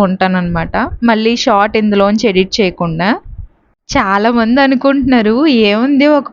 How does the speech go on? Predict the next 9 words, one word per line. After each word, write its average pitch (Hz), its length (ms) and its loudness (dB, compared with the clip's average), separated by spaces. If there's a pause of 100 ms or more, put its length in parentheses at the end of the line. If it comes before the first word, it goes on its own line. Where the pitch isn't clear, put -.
పావు 208 260 2
గంటలో 233 380 2
అరగంటలో 214 520 0
అయిపోతుంది" 220 580 0 (120)
అన్నట్టుగా. 196 520 0 (600)
వీడియో 226 360 0 (120)
మీకు 277 260 -2
మహా 214 280 2
అయితే 254 280 -2